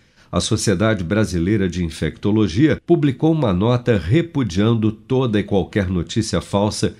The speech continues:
que circule e faça menção a esta associação inexistente entre a vacina e a aids.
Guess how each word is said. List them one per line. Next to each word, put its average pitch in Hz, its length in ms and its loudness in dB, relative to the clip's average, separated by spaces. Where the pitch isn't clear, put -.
que 127 100 2
circule 160 720 2
e 143 60 -2
faça 170 380 0
menção 139 500 -2
a 110 60 0
esta 127 380 0
associação 117 760 -2
inexistente 113 920 0
entre 90 220 -2
a 95 40 2
vacina 143 680 0
e 135 100 -2
a 110 120 0
aids. 85 500 -2